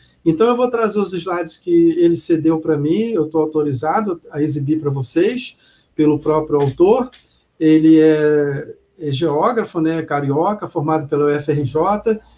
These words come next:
e ele é um empresário da área de sensoriamento remoto, associado às imagens de satélites, né? E aí a gente vai falar um pouco sobre sistemas sensores, imagens de satélite, de satélites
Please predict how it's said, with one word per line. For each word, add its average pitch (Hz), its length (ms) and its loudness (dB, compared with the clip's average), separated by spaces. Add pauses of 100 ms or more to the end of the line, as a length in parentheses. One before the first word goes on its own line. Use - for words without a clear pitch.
(160)
e 147 100 0
ele 170 320 4
é 180 540 -2
um 151 520 -4
empresário 156 800 -4
da 151 160 -6
área 143 280 -2
de 139 360 -4 (260)
sensoriamento 143 720 -4
remoto, 143 480 -4
associado 147 920 -6
às 131 120 -2
imagens 135 400 -2
de 131 120 -8
satélites, 170 760 -6
né? 208 220 -2 (400)
E 208 80 2
aí 208 180 4
a 247 60 2
gente 214 220 -4
vai 220 80 -2
falar 202 320 0
um 185 80 -8
pouco 180 240 -2
sobre 175 200 -2
sistemas 165 520 -4
sensores, 196 760 -2
imagens 151 420 -2
de 147 80 -10
satélite, 180 840 -4 (600)
de 139 120 -6
satélites 190 960 -2